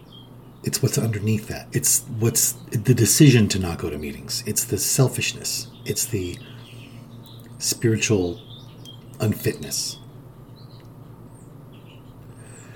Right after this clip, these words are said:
Which also explains why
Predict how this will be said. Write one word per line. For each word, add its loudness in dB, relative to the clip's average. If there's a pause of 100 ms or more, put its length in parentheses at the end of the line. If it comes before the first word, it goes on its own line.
(1160)
Which 2
also 12
explains 0 (1300)
why 8